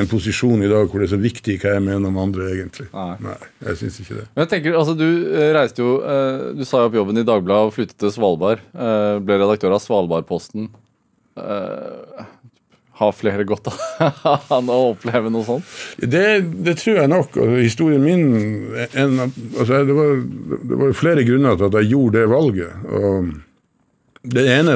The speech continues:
Speaker 1: det begynner jo med fascinasjonen for Svalbard, altså det livet der oppe. Jeg hadde egentlig søkt om å ligge på fangst. Men det som kanskje var vel så viktig når jeg tok det steget, det handlet om at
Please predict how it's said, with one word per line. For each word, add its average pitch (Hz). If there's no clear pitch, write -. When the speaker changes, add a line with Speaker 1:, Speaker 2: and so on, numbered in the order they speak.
Speaker 1:
det 139
begynner 139
jo 92
med 90
fascinasjonen 101
for 87
Svalbard, 113
altså 104
det 101
livet 101
der 95
oppe. -
Jeg 95
hadde 101
egentlig 104
søkt 104
om 92
å -
ligge 98
på 95
fangst. -
Men 120
det 135
som 127
kanskje 127
var 120
vel 139
så -
viktig 113
når 101
jeg 95
tok -
det 104
steget, 110
det 123
handlet 123
om 98
at -